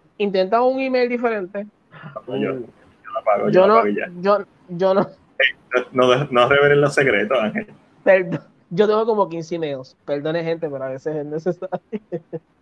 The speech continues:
Speaker 2: Pues, entre las noticias que se anunciaron en, en medio del Star Wars Celebration, fue que Taika Waititi,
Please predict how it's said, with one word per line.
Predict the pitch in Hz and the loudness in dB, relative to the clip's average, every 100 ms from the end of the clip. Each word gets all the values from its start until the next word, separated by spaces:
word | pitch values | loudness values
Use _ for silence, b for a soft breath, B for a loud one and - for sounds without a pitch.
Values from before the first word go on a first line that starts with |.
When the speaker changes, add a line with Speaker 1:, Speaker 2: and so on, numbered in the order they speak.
| _ | _
Speaker 2:
Pues, | 196 196 170 - - | 2 2 0 -6 -8
entre | 156 156 | -2 2
las | 160 | 2
noticias | 151 151 180 190 | 2 0 0 -2
que | |
se | 190 196 | -2 -2
anunciaron | 185 156 175 170 170 151 131 | -4 -4 0 0 0 -4 -4
en, | 139 | -2
en | 131 127 123 | -2 -2 -4
medio | 127 143 | -2 2
del | 147 147 143 | 4 4 4
Star | 139 - 131 139 | 0 0 2 4
Wars | 139 139 | 2 2
Celebration, | 147 143 143 139 135 143 131 b b - | 2 4 6 4 2 -2 -4 b b -6
fue | 135 | -2
que | 151 | 0
Taika | 143 135 139 185 | 2 2 2 4
Waititi, | 196 175 156 151 139 139 | 4 4 2 0 -2 -4